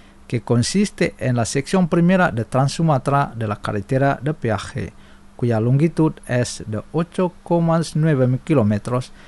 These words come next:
y la sección cinco a lo largo de cinco coma sesenta y cuatro kilómetros. En su dis-, discurso, el presidente Joko Widodo dijo que la carretera de peaje de Trans Sumatra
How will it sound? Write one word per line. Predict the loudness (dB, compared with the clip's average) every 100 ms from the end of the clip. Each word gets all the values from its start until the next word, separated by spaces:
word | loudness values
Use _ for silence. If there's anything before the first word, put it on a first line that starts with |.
| -20 -6
y | -2
la | 0
sección | 0 -4 -2 2 2 0
cinco | 0 0 0 -2 -4
a | -2
lo | 0
largo | 4 4 4 2 0 -2 -16 -14
de | -8 -6
cinco | 0 0 0
coma | -2 0 2 0
sesenta | -2 -2 -2 0
y | -2
cuatro | 0 -2 -2 -6
kilómetros. | -2 0 0 -2 -8 -10 -12 -14 -16 -18 -20 -20 -20 -20 -20 -20 -20 -20 -20 -20 -2
En | 0
su | 2 4
dis-, | 4 2 -6 0
discurso, | 2 2 2 2 2 0 2
el | 2 0
presidente | -2 2 2 4 2
Joko | 2 2
Widodo | 4 6 6 6
dijo | 4 2 2 0
que | -2 -4 0
la | -2
carretera | 0 0 2 2 2
de | 2
peaje | 2 2 2 2 0
de | -2
Trans | 0 -2
Sumatra | -2 0 0 0 -2 -2